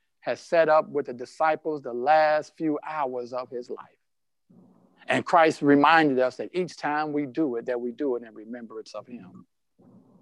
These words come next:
So at this time, if you can just bow your heads with me, I just want to offer a word of prayer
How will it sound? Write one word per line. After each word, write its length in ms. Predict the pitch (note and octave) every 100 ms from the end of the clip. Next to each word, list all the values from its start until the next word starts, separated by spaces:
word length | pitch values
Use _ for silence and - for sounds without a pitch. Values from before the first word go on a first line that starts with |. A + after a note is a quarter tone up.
| _ _ _ - -
So 160 | F3+
at 80 | F#3
this 140 | F#3
time, 320 | - F3+ E3+ D3+
if 100 | C3+
you 80 |
can 100 | E3+
just 180 | D3 C3+
bow 180 | C#3 D#3
your 180 | D3+ C#3+
heads 320 | D3+ D3 C3+
with 180 | C#3 D3
me, 80 | C#3+
I 80 |
just 160 | F3 C#3+
want 160 | D3+ C3
to 60 |
offer 300 | C#3+ D3 -
a 160 | C3+ B2+
word 260 | B2+ C#3+ C3+
of 140 | A#2
prayer 440 | - E3 C3+ A#2